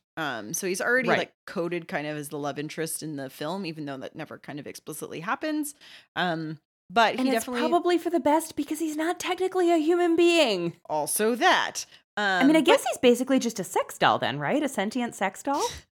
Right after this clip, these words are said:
Speaker 1: <laughs> I guess. Are you a sex doll if you're sentient?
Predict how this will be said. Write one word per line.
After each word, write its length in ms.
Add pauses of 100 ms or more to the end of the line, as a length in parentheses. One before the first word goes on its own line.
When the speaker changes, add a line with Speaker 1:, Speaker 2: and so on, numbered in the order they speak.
(180)
Speaker 1:
<laughs> 400
I 460
guess. 340 (720)
Are 140
you 200
a 60
sex 400
doll 320
if 140
you're 100
sentient? 840